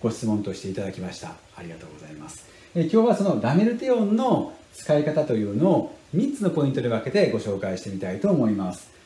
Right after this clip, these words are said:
まず一つ目、選ぶです。何を選ぶのかというと、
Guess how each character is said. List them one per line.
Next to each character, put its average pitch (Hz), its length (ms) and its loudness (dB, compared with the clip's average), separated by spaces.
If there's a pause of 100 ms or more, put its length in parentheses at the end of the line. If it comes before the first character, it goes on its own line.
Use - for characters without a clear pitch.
(220)
ま 247 120 0
ず 220 120 2
一 - 180 0
つ - 80 -2
目、 151 340 2
選 180 300 4
ぶ 180 140 4
で 120 140 2
す。 - 240 -12 (180)
何 185 240 6
を 262 40 0
選 339 200 2
ぶ 330 60 0
の 294 40 2
か 285 120 0
と 185 100 -6
い 180 160 -6
う - 20 -14
と、 - 380 4